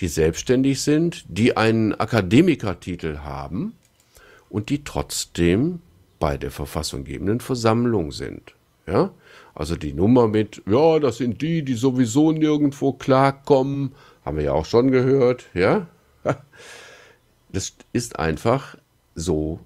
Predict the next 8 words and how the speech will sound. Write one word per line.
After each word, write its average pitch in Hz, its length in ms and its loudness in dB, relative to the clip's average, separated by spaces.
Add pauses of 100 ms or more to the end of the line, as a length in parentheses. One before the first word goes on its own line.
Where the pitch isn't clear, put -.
(160)
nicht 101 260 -4
richtig, 156 640 -6
weil 104 220 2
es 120 240 -2
nämlich 117 260 -2
genau 95 460 2 (160)
andersrum 123 580 2
ist. - 340 -18